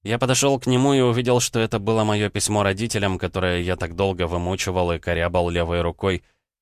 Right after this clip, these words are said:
Вот, значит, почему Александр ничего не получал. Это письмо просто никто не отправлял, и оно не покидало пределов гостиной факультета. И никаких теорий заговоров. Я подобрал конверт и сжал его в руке, безжалостно сминая.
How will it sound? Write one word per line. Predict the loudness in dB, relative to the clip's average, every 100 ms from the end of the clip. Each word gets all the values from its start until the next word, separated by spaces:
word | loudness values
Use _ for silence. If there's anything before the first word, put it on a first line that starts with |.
| _ _ -8
Вот, | -2 -2
значит, | 0 -2 -2 -6
почему | -6 -4 -2 -2
Александр | -2 -2 -2 -2 -4
ничего | -4 -4 -4 -4
не | -4
получал. | -4 -4 -2 -2 -2 -4 _ _ _ _
Это | -8 -4
письмо | -2 2 2
просто | 2 -2 0
никто | -2 -4 -2
не | -2
отправлял, | -2 -2 -2 0 2 2 2
и |
оно | 2 0
не | -2
покидало | -4 -6 -4 0 0 -2
пределов | -4 -2 -2 -2
гостиной | -4 -8 -6 -6 -6
факультета. | -8 -8 -6 -4 -4 -4 -6 _ _ _ _
И | -4
никаких | -2 -2 -2 -6 -4
теорий | -2 0 0 -2
заговоров. | -2 -2 -2 -4 -6 -10 -14 _ _ _ _ _ _
Я | -4 0
подобрал | 0 2 4 4
конверт | 2 2 2 0 -2
и |
сжал | -2 2 2 2
его | 0 0 0
в | 0
руке, | -2 -2
безжалостно | -2 -2 -2 0 0 0 0
сминая. | -2 -2 0 0 0 -4